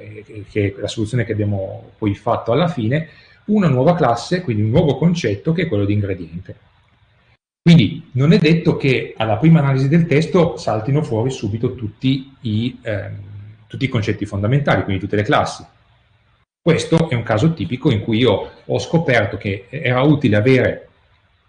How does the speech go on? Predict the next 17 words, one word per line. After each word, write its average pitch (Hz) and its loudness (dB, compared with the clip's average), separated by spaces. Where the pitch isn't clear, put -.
una 131 2
nuova 165 6
classe 165 -2
e 147 -2
l'ho 117 0
aggiunta. 87 -8
Allora, 82 -12
salvo 120 -4
un 117 -2
attimo, 196 2
quindi 104 -2
questo 104 -6
è 113 -6
mangia - -10
casa. 165 -8
Ok, 127 -8
così, 104 -8